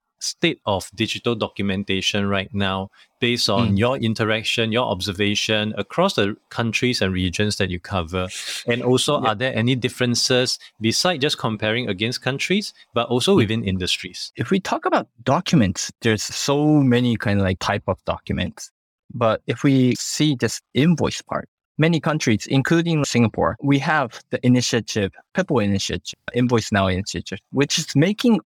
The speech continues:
Speaker 2: all these completely digital, starting from digital,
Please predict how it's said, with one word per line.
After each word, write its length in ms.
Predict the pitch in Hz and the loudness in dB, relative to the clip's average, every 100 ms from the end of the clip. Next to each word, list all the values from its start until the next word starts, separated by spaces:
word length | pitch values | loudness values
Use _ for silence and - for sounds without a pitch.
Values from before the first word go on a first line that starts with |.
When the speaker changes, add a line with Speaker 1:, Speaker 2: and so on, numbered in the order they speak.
| _ _ - | _ _ -2
Speaker 2:
all 240 | 175 196 190 | 0 2 2
these 320 | 180 165 - _ - | 0 0 -6 _ -4
completely 500 | - 156 208 196 151 | 0 2 2 4 2
digital, 460 | 113 107 - - - _ _ _ | 4 0 0 -6 -10 _ _ _
starting 420 | - - 220 226 | -4 0 2 2
from 220 | 220 202 175 | 2 2 2
digital, 500 | 175 - - 180 | 0 0 0 -2